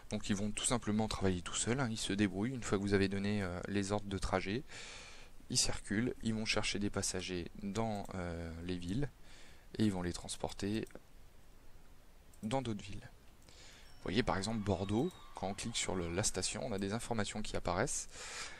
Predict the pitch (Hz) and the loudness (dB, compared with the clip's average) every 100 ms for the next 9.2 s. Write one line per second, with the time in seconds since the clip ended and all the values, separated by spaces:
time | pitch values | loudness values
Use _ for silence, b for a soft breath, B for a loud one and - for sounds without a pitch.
0 | B B - 113 - 107 104 104 101 90 | B B 0 2 2 0 2 2 2 0
1 | - 135 123 131 - 98 110 104 95 90 | 0 0 0 -4 0 0 2 2 2 2
2 | - - - 113 98 104 107 - - - | 2 2 4 2 -2 -2 -4 -6 -10 -8
3 | - - - - - - - - - 98 | -6 -8 -8 -10 -12 -14 -16 -8 -4 0
4 | 107 101 95 - - - 85 - 123 - | 2 4 2 0 0 0 -2 -2 -4 -8
5 | B B B B B B B - - - | B B B B B B B -16 -16 -18
6 | - - - - 95 98 95 95 87 113 | -18 -18 -10 -4 0 2 2 0 0 0
7 | 135 104 110 98 - - - - 131 - | 0 2 4 4 2 2 2 2 0 0
8 | - - 123 101 - 92 92 90 90 90 | -2 0 0 0 0 2 2 2 2 2
9 | 87 | 0